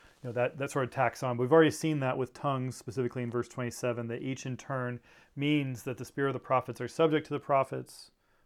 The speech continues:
Verse thirty-two, we see that it's about peace,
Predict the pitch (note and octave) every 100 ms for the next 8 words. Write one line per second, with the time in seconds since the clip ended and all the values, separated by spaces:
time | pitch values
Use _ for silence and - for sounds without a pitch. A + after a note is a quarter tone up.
0 | _ A2 - A#2+ A2+ - D#3+ D#3 D3+ D3+
1 | - _ _ _ _ _ _ _ _ _
2 | _ _ - A#2+ - A#2+ A#2 A#2+ A2+ A#2
3 | - D#3+ D3+ D3 - -